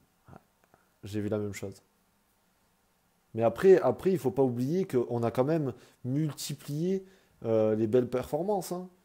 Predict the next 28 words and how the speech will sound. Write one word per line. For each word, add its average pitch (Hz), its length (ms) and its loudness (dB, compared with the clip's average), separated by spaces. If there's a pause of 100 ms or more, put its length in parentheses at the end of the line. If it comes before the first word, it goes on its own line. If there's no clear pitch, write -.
(260)
Que 117 100 -8
ce 120 140 -6
soit 120 220 2
Lille, 147 600 0
que 131 100 -4
ce 120 160 -6
soit 123 240 0
Bordeaux, 151 540 0
que 135 100 -4
ce 127 160 -6
soit, 123 240 0 (480)
euh, 117 200 0
Lorient, 156 560 -2
que 147 120 -8
ce 123 140 -4
soit 123 160 -2
Dijon, 143 340 -6
tout 151 160 -10
ça, 220 300 0 (260)
ça - 140 -6
s'est - 100 -4
regroupé 131 400 2
sur 123 240 -2
deux 135 160 4
mois 143 160 4
et 170 60 2
demi, 196 200 -2
hein. 180 100 -8